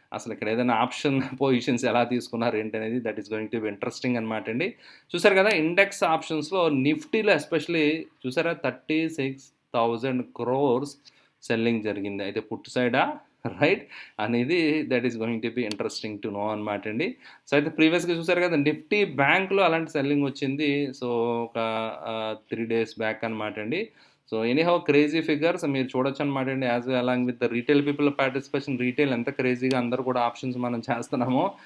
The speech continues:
దానికి తగ్గట్టుగా ఇన్స్టిట్యూషన్స్ కూడా the kind of volumes they can absorb కదా. So but వాళ్ళు చాలా లాజికల్‌గా చాలా హెడ్జ్ తోటి,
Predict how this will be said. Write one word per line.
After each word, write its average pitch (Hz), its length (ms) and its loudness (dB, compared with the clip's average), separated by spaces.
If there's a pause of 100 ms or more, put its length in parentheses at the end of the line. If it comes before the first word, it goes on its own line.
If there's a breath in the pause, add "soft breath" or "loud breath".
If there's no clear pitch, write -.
(240 loud breath)
దానికి 151 380 4
తగ్గట్టుగా 160 500 4
ఇన్స్టిట్యూషన్స్ 147 560 0
కూడా 143 240 0 (320)
the 117 180 -2
kind 123 260 0
of 135 140 2
volumes 131 500 2
they 120 140 -2
can 120 180 -2
absorb 123 400 2
కదా. 107 260 -4 (420 soft breath)
So 131 120 -4
but 175 280 6
వాళ్ళు 156 460 6
చాలా 156 400 2
లాజికల్‌గా 143 640 2 (260)
చాలా 127 260 2
హెడ్జ్ 123 360 -2
తోటి, 139 340 0